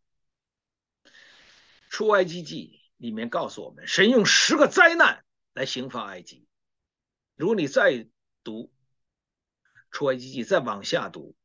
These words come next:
苍蝇之灾啊，狮-，狮灾啊，牲畜的这个瘟疫之灾啊，黑暗之灾啊，击杀长子啊，接下来那些术士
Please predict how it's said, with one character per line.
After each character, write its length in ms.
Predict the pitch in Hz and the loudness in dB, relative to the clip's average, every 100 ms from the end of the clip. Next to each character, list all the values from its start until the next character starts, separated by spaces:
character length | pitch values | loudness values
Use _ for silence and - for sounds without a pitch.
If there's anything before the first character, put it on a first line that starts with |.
| _ _ _ _ _ _ _ _ _ _ _ _ _ _ | _ _ _ _ _ _ _ _ _ _ _ _ _ _
苍 240 | - 160 | -4 -2
蝇 140 | 147 120 | -2 -4
之 160 | 135 | -4
灾 240 | 123 131 131 | -2 0 0
啊， 40 | |
狮-， 300 | 113 156 151 156 | -2 -4 -6 -4
狮 300 | - 175 151 | -4 -2 0
灾 280 | 156 160 | 0 2
啊， 180 | - - - - - - - | -2 -6 -12 -18 -16 -18 -10
牲 400 | - - 160 170 | -4 0 2 0
畜 240 | - 151 131 | -2 -2 2
的 120 | 120 | 4
这 140 | 127 | 4
个 60 | 143 | 4
瘟 200 | 170 175 | 4 6
疫 120 | 147 | 6
之 180 | 117 160 | 2 2
灾 260 | 180 180 - | 4 4 2
啊， 120 | - - - | -4 -14 -10
黑 220 | - 226 | 4 6
暗 160 | 196 170 | 6 6
之 160 | 180 175 | 4 6
灾 240 | 185 190 | 4 2
啊， 80 | - - | -4 -8
击 180 | - 240 | -2 0
杀 180 | 202 226 | 2 2
长 240 | 165 214 | 4 2
子 180 | 175 160 | 2 -4
啊， 140 | 156 - _ _ _ _ _ _ _ _ _ _ _ _ _ | -10 -14 _ _ _ _ _ _ _ _ _ _ _ _ _
接 260 | - 220 196 | 4 6 6
下 160 | - | 2
来 280 | - - - _ _ _ _ _ _ _ - - - - - | -8 -16 -18 _ _ _ _ _ _ _ -20 -20 -20 -20 -2
那 120 | 165 143 | 2 6
些 140 | 151 | 6
术 280 | 143 170 107 | 6 4 2
士 320 | - 110 | -2 -6